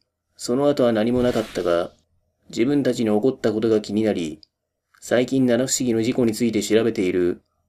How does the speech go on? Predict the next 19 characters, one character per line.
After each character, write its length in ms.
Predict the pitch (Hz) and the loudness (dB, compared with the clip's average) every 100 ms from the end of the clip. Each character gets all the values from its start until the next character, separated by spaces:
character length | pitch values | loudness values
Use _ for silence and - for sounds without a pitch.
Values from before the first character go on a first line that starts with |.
| _ _ | _ _
月 220 | - - | -12 -6
島 220 | 131 143 131 | -2 -2 0
死 140 | 135 | 0
後 100 | 135 | 0
の 100 | 117 | 0
と 120 | 104 | 2
こ 100 | 104 | 2
ろ 60 | 107 | 2
に 100 | 98 | 0
話 280 | 95 110 117 | -2 -4 -2
し 60 | |
に 80 | 101 | -2
行 80 | 85 | -4
っ 40 | |
た。 260 | - 78 - _ _ _ _ _ _ _ _ _ _ _ _ _ _ | -6 -8 -8 _ _ _ _ _ _ _ _ _ _ _ _ _ _
そ 180 | - 117 | -6 0
の 80 | 117 | 2
結 220 | 117 113 | 2 -2
果、 320 | 110 107 104 | 0 0 0